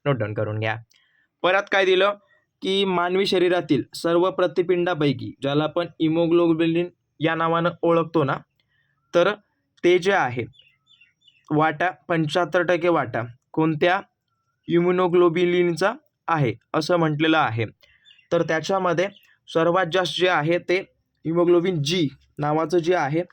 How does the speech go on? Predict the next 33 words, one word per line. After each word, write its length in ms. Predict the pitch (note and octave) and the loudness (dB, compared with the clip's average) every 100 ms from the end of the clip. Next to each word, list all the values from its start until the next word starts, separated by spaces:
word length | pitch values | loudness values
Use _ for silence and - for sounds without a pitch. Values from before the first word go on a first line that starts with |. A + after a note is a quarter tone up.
| _ _ _ - | _ _ _ -6
ते 80 | E3 | 0
या 120 | E3 | 0
ठिकाणी 480 | D#3+ D3+ D3+ D3+ F3 - _ _ _ _ _ D3 | 2 0 0 0 -2 -6 _ _ _ _ _ -2
जास्तीत 360 | D3+ - F3 D3 | -2 0 -4 0
जास्त 280 | F3+ F3 E3 | -2 -2 -2
वाटा 320 | D#3+ D3+ E3 | -2 0 -2
जो 140 | D3+ | 0
आहे, 260 | D3+ A2 A2+ | 0 -2 -6
तो 360 | - E3 G#3 _ _ _ B2+ | -2 -2 -2 _ _ _ -4
याचा 340 | C3 B2 F3 - _ _ _ - | -4 -2 -4 -4 _ _ _ -6
असतो. 520 | D3 C#3+ F3+ G3 G3 - - | -6 -2 0 0 -4 -20 -6
आता 180 | D#3 D3+ | -4 0
हे 140 | F#3 F#3 | 0 2
सगळ्यांना 480 | F#3+ F3+ F#3+ G3 | 0 0 0 0
माहीत 340 | F#3+ F#3+ F#3+ G3 | 0 0 0 -2
असू 180 | F3 E3+ | -2 0
द्या, 160 | F3+ F3 - | 0 -2 -2
हे 120 | F3 | 0
म्हणजे 340 | F3+ F3+ F3+ F#3 | 2 2 2 0
काय, 260 | D#3+ D#3 - _ _ _ | -2 -4 -8 _ _ _
तर 160 | F3 G3 - E3 | 0 0 -2 0
जे 100 | F#3 | 2
तुमचं 340 | G3 F#3+ G3+ | 2 0 0
रक्त 320 | G#3 G3 - | 0 -2 0
असतं 440 | G#3+ E3+ - E3+ E3 | 0 0 0 0 2
ना, 300 | F3 F3+ F3+ | 2 2 2
रक्तात 580 | F3 D#3+ - F#3 F3+ | 0 -4 -2 0 0
आढळणारा 800 | F3 D#3+ E3 D#3+ D#3+ E3 E3 E3+ F#3+ _ _ _ _ | 0 0 0 0 0 0 0 0 -4 _ _ _ _
एक 200 | E3 D#3+ | -6 -4
द्रव्य 500 | D3+ F3+ F3+ D3+ D#3 | -2 2 2 2 0
आहे, 260 | C3+ B2+ B2+ | 0 -2 -2
म्हणजे 260 | B2+ C#3+ D#3 | 0 2 4
जसं 320 | D#3+ F#3 | 2 2